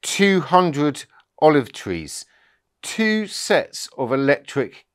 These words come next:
gates, three double bedrooms with three en suites in the main house, a big double bedroom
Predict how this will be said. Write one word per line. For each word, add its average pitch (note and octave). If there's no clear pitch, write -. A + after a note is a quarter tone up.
gates, -
three A3
double F#3
bedrooms D#3
with B2+
three F3+
en D#3
suites -
in D3
the B2+
main D3
house, D3
a C#3
big G#3
double E3+
bedroom C#3